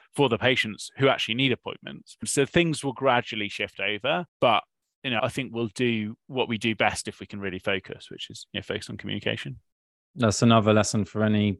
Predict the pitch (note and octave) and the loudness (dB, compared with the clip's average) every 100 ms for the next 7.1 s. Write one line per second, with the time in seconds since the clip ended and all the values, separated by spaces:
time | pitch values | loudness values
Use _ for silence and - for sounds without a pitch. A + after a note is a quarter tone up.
0 | _ A#2 - A#2 - A2 G2+ F#2+ - - | _ -6 0 0 0 0 2 0 -6 -20
1 | A2 _ A#2 A#2+ A#2+ A2 A#2 A#2+ C3 B2 | -20 _ -8 0 2 2 0 2 4 6
2 | A2+ A2+ A2+ A2+ G2+ G2 - - - A2+ | 4 2 2 0 0 -4 -6 -14 -6 -2
3 | G#2+ C#3 B2+ B2 A#2 A#2 A2 - A#2 G2 | 2 4 8 8 8 6 4 0 -2 -2
4 | F#2 F#2+ - - A2+ G#2+ G#2+ G#2 F#2+ G2 | -2 -4 -6 0 2 4 6 4 4 2
5 | - - G#2+ - - - F#2+ - - - | -4 -4 -4 -4 -6 2 2 2 -12 -16
6 | _ _ _ - A2 G2+ G#2 G2+ G2+ C#2+ | _ _ _ 2 2 2 0 2 2 2